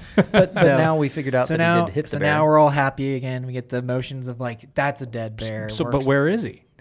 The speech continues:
Speaker 1: He's totally across the canyon, and we never saw him again. So
Speaker 2: Yeah.
Speaker 1: we're like, he had to have just gone the
Speaker 3: Right.
Speaker 1: twenty yards and, and
Speaker 2: Died.
Speaker 1: died. But we're now, I'm like, "Boys, check it, check out the creek.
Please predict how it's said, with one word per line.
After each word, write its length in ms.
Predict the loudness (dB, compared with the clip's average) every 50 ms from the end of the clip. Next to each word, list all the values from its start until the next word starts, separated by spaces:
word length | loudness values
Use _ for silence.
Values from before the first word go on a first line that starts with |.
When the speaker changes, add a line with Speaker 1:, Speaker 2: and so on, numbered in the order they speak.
| _ -12
Speaker 1:
He's 340 | -6 -6 -4 -4 -4 -8 -8
totally 320 | -4 -2 -2 -2 -2 -4
across 320 | -6 -4 -4 -4 -4 -4 -6
the 60 | -12
canyon, 260 | -10 -8 -8 -8 -8
and 100 | -8 -6
we 60 | -4
never 200 | -4 -4 -4 -4
saw 200 | -6 -8 -8 -10
him 80 | -10 -10
again. 240 | -10 -10 -12 -12 -14 _ _
So 160 | -6 -4 -2
Speaker 2:
Yeah. 60 | 0
Speaker 1:
we're 100 | 0 0
like, 180 | 0 -2 -4 -4
he 140 | -4 -6 -4
had 160 | -4 -4 -6
to 60 | -6
have 80 | -10 -8
just 160 | -12 -14 -12
gone 320 | -12 -12 -10 -10 -10 -10 -10
the 280 | -8 -8 -8 -8 -8 -10
Speaker 3:
Right. 340 | -8 -8 -8 -8 -10 -12 -14 -14
Speaker 1:
twenty 260 | -8 -6 -4 -4 -2
yards 240 | 0 0 0 -2 -2 -8
and, 220 | -12 -12 -12 -14 -14
and 100 | -8 -8
Speaker 2:
Died. 100 | -6 -4
Speaker 1:
died. 400 | -2 -2 -2 -2 -4 -6 -8 -12 -20 -20 -20 _ _ -6
But 120 | -6 -4
we're 100 | -4 -4
now, 280 | -4 -2 -2 -2 -2 -2
I'm 140 | -4 -4 -6
like, 320 | -6 -6 -6 -8 -12 _ _ _ _ _ _
"Boys, 440 | -10 -6 -4 -2 -2 -4 -6 -12 -20 _ _ _ -8
check 180 | -8 -6 -6
it, 160 | -6 -10 -12 _ _ _ _ _
check 160 | -10 -8 -6
out 140 | -6 -6 -8
the 60 | -10
creek. 360 | -10 -10 -8 -10 -10 -14 _